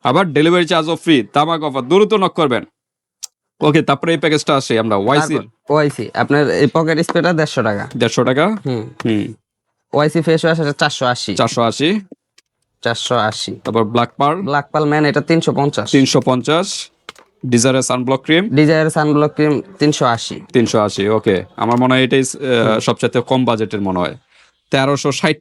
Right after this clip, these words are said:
Speaker 1: টাকা।
Speaker 2: এখান থেকে একশো ষাট টাকা ডিসকাউন্ট।
Speaker 1: একশো ষাট টাকা ডিসকাউন্ট। থাকবে
Speaker 2: বারোশো
Speaker 1: হলো
Speaker 2: টাকা।
Speaker 1: বারোশো টাকা।
Speaker 2: আর সাথে ডেলিভারি চার্জ ফ্রি।
Speaker 1: আবার ডেলিভারি চার্জ ফ্রি। তার
Speaker 2: হুম।
Speaker 1: মানে আমার মনে হয় এইটাই প্যাকেজ সবচাইতে
Speaker 2: হ্যাঁ,
Speaker 1: কম।
Speaker 2: এটা আপনার
Speaker 1: স্টুডেন্ট যারা আছেন,
Speaker 2: স্টুডেন্ট বাজেটে।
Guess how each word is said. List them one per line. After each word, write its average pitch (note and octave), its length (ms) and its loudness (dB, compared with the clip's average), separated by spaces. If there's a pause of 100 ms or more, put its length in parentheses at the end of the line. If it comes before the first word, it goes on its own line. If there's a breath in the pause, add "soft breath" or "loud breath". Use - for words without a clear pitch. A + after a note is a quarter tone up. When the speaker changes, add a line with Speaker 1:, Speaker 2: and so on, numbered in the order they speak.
Speaker 1:
টাকা। A2 300 0
Speaker 2:
এখান F#3 240 2
থেকে F#3+ 160 2
একশো F3+ 240 -2
ষাট E3 220 0
টাকা D3 200 2
ডিসকাউন্ট। C#3 340 2
Speaker 1:
একশো C#3+ 220 0
ষাট C#3 220 0
টাকা C3+ 180 2
ডিসকাউন্ট। A#2 460 0
থাকবে - 460 -6
Speaker 2:
বারোশো C#3+ 220 2
Speaker 1:
হলো E3 120 2
Speaker 2:
টাকা। G#2+ 220 -4 (340)
Speaker 1:
বারোশো D3 380 0
টাকা। G#2+ 320 -2
Speaker 2:
আর B2+ 120 0
সাথে E3+ 280 0
ডেলিভারি F3 340 4
চার্জ C#3 160 -6
ফ্রি। - 100 -6
Speaker 1:
আবার A2 220 2
ডেলিভারি E3 300 4
চার্জ D3 240 -4
ফ্রি। A2 200 2
তার C3+ 160 0
Speaker 2:
হুম। D3+ 80 -2
Speaker 1:
মানে E3+ 200 2
আমার D#3+ 240 0
মনে E3 160 -2
হয় D#3+ 140 2
এইটাই F#3 760 2
প্যাকেজ D3+ 280 0
সবচাইতে D3+ 260 0
Speaker 2:
হ্যাঁ, C#3+ 120 0
Speaker 1:
কম। - 120 2
Speaker 2:
এটা G#3+ 100 2
আপনার E3 120 -2
Speaker 1:
স্টুডেন্ট E3+ 360 2
যারা D#3+ 160 0
আছেন, D#3+ 100 0
Speaker 2:
স্টুডেন্ট D3+ 300 -2
বাজেটে। A2 340 -4